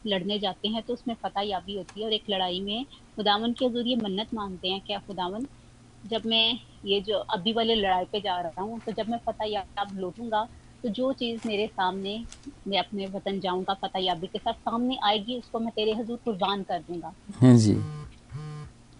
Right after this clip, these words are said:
Speaker 1: और जब वो, अ, अपने वतन पर जीत कर वापस जा रहे होते हैं, तो हम इसका जिक्र देखते हैं कि ज़ात उसकी ग्यारह बाब की चौंतीस आयत में है।
Speaker 2: हाँ जी।
Speaker 1: "और इफ्ता मुस्तफना को अपने घर में आया, और उसकी बेटी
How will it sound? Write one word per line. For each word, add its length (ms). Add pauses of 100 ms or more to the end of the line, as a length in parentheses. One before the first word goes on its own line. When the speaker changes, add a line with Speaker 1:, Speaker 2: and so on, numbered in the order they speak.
(1300)
Speaker 1:
और 200
जब 300
वो, 420 (100)
अ, 380
अपने 280
वतन 300
पर 360
जीत 300
कर 160
वापस 400
जा 160
रहे 120
होते 280
हैं, 140
तो 80
हम 140
इसका 160
जिक्र 260
देखते 300
हैं 120
कि 140
ज़ात 320
उसकी 200
ग्यारह 320
बाब 240
की 240 (580)
चौंतीस 440
आयत 220
में 80
है। 240 (120)
Speaker 2:
हाँ 220
जी। 240 (480)
Speaker 1:
"और 200
इफ्ता 340
मुस्तफना 520
को 260
अपने 380
घर 240
में 160
आया, 180
और 80
उसकी 260
बेटी 340